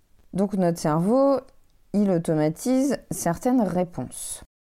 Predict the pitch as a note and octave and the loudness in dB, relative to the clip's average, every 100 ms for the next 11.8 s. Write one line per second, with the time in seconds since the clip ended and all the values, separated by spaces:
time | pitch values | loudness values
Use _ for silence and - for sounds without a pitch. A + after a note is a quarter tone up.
0 | _ _ _ - C#3+ C#3 D3+ F3 - - | _ _ _ -4 0 0 0 -2 -2 -2
1 | G3+ E3+ F3 E3+ - - C3+ - G#3 A3 | -2 0 -2 -2 -6 -4 -6 -2 0 0
2 | G#3 F3+ F3 F#3+ E3+ E3+ C3 C3 C#3+ G#3 | 0 -2 -2 -2 -2 -2 -4 -2 -2 -4
3 | - - E3 D#3 F3 G2+ - D3+ E3 D#3 | -6 -6 -2 0 -2 -4 -8 -2 -2 0
4 | D3+ G3+ G#3+ F3+ E3+ - - - F3+ E3 | -2 -4 -6 -6 -4 -4 -4 -4 -2 0
5 | G3+ E3+ - - _ _ _ _ _ _ | 0 -2 -8 -14 _ _ _ _ _ _
6 | E3+ E3+ F#3+ G3 A#3+ G3 F3+ F3 F#3 F3 | -4 0 0 0 0 0 0 0 0 0
7 | F3 F3+ F#3 F#3 - A#3 A#3 E3+ D#3+ D#3+ | -2 -2 0 -2 0 -2 0 0 -2 -6
8 | - G3 F3+ F3+ - D3 - - C#3+ - | 0 0 0 -6 -6 -8 -8 -8 -8 -6
9 | D3 D3 C#3+ F3+ G3+ - - G#3 G#3 G#3 | -4 -2 0 -2 -4 -6 -2 2 2 0
10 | - F#3+ E3 C#3 - D3 - D#3+ F3 E3 | -2 -2 -2 -4 -4 -4 -2 -2 0 0
11 | C#3+ - D3 D3 C3+ - D3 | -2 -6 -6 -4 -4 -4 -6